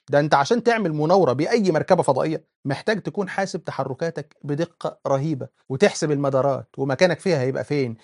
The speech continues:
وموقع المركبة أو القمر اللي قدامك هيبقى هو كمان فين، عشان بس تروح عندهم تخبطهم أو تضرب نار عليهم. يعني شفت المرار؟ هتقول لي: "يا عم بس دول سرعتهم كبيرة جدًا". هقول لك: "ومساحة الفضاء كبيرة جدًا جدًا". لا مش هقول لك مساحة الفضاء كلها،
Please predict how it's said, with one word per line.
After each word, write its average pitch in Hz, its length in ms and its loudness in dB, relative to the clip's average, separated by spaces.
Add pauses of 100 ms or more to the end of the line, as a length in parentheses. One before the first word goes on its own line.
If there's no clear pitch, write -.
(140)
وموقع 165 420 4
المركبة 127 440 -2
أو 135 160 0
القمر 151 260 0
اللي 127 140 -2
قدامك 135 380 -2
هيبقى 131 160 -2
هو 135 120 2
كمان 135 200 0
فين، 135 340 0 (240)
عشان 165 240 0
بس 254 380 2
تروح 196 220 2
عندهم 247 420 6 (220)
تخبطهم 214 540 4 (220)
أو 151 60 6
تضرب 208 300 8
نار 190 180 6
عليهم. 113 200 0 (200)
يعني 123 340 -2
شفت 208 240 2
المرار؟ 160 320 2 (200)
هتقول 143 220 -4
لي: 147 60 2
"يا 120 40 0
عم 147 140 -2
بس 123 140 -4
دول 127 160 0
سرعتهم 143 380 0
كبيرة 156 240 0
جدًا". 151 240 -4 (120)
هقول 208 240 8
لك: 185 120 6
"ومساحة 165 360 4
الفضاء 190 340 6
كبيرة 185 760 2
جدًا 160 400 4
جدًا". 143 420 0 (240)
لا 202 140 4
مش 214 160 0
هقول 311 160 6
لك 208 100 4
مساحة 190 280 4
الفضاء 180 280 6
كلها، 147 400 2